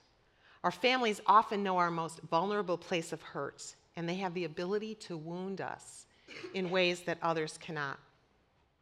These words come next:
So every single relationship you and I have in life, whether it be at work or with our friends, or even with the new families we create, will be impacted by our family of origin.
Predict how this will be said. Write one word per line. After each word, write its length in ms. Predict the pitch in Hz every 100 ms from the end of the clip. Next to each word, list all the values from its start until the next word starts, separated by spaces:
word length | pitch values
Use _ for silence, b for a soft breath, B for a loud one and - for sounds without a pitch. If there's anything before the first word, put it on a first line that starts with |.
| - B B
So 280 | - 269 -
every 320 | 269 285 381
single 480 | 381 - 269 262 247
relationship 760 | 214 214 247 277 233 - 175 202
you 180 | 214
and 80 | 220
I 100 | 202
have 220 | 208 190
in 120 | 180 175
life, 600 | 190 214 143 - - - b b b
whether 260 | 208 202 196
it 140 | 196
be 220 | 214 202
at 180 | 160 160
work 540 | 196 247 247 247 - -
or 140 | 156
with 220 | 156 160
our 120 | 143 139
friends, 760 | - 247 233 240 240 247 - B B B -
or 120 | 202
even 240 | 220 226 214
with 140 | 196
the 80 | 185
new 240 | 190 247
families 500 | - 262 262 226 180
we 140 | 180 196
create, 480 | - 190 160 151 170
will 140 | 175
be 160 | 185 -
impacted 840 | 233 254 220 185 147 - 170 190 202 B B -
by 420 | 165 156 160 185 -
our 160 | 180
family 540 | - - 147 147 175 -
of 100 | 180
origin. 400 | 208 226 220 151